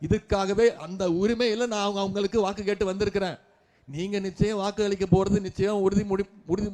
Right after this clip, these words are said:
மு-, முடிவு பண்ணிட்டீங்கல்ல? நீங்களாம் முடிவு பண்ணிட்டீங்கல்ல? நான் உங்ககிட்ட கேட்கறதெல்லாம் ஒண்ணே ஒண்ணுதான். இன்னும்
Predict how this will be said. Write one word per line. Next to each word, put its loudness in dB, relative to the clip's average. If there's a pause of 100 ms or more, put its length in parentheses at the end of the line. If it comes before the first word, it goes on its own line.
(120)
மு-, -6
முடிவு -4
பண்ணிட்டீங்கல்ல? -2 (1900)
நீங்களாம் 0
முடிவு 2
பண்ணிட்டீங்கல்ல? -2 (840)
நான் -2
உங்ககிட்ட 0
கேட்கறதெல்லாம் -2 (200)
ஒண்ணே 0
ஒண்ணுதான். -2 (760)
இன்னும் -2